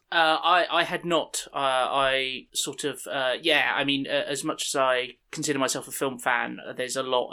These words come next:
of of classic stuff that I have not seen, and Chinatown was one of those holes in, in, in my viewing. And, um, yeah,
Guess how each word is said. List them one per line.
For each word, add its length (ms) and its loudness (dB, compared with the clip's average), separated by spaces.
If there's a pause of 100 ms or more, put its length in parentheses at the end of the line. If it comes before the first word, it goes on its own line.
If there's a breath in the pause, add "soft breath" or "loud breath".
of 120 -12 (480)
of 140 -14
classic 420 0
stuff 300 -2
that 80 -2
I 140 -2
have 120 -4
not 200 -10
seen, 440 -4
and 240 -10
Chinatown 540 0
was 120 -6
one 140 -2
of 60 -10
those 560 0
holes 800 0
in, 320 -4
in, 360 -10 (140)
in 180 -8
my 160 2
viewing. 500 0
And, 500 -2
um, 500 0 (100)
yeah, 220 6